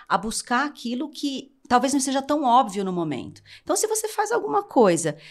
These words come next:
que você faz repetidamente, tem muita repetição no seu dia, e você já repete, repete, repete há muitos anos, as chances são que nos próximos cinco anos vai ter alguma automação,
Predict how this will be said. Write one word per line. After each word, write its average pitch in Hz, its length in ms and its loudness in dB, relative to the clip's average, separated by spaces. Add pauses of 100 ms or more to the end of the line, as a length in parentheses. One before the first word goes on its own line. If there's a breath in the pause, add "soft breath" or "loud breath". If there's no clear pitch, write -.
(100)
que - 80 -14
você 269 240 0
faz 311 300 -2
repetidamente, 311 960 0
tem 220 100 2
muita 277 300 4
repetição 285 500 0
no 247 100 2
seu 254 160 2
dia, 165 460 -6 (260 loud breath)
e 180 60 -10
você 220 160 -4
já 254 100 -2
repete, 233 600 -2
repete, 240 400 -2
repete 196 320 0
há 180 40 2
muitos 185 420 0
anos, 196 420 4 (220 loud breath)
as 196 140 6
chances 240 380 2
são 226 200 0
que 233 80 -8
nos 196 100 -6
próximos 196 400 -2
cinco 202 380 -2
anos 185 280 0 (240 loud breath)
vai 208 120 8
ter 208 120 -2
alguma 190 300 2
automação, 226 720 0